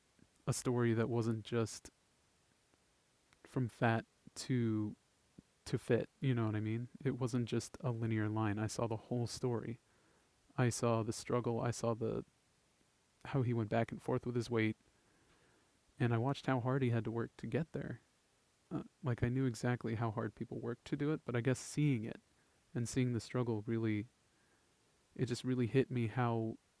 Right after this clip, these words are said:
how spoiled I really was. How, you know, my mom could have kicked me out at any time. She, she did not have to support me. She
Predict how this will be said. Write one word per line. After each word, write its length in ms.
how 160
spoiled 680
I 80
really 260
was. 480
How, 320
you 140
know, 320
my 280
mom 240
could 140
have 100
kicked 200
me 100
out 160
at 100
any 180
time. 460
She, 340
she 140
did 180
not 160
have 160
to 80
support 380
me. 220
She 600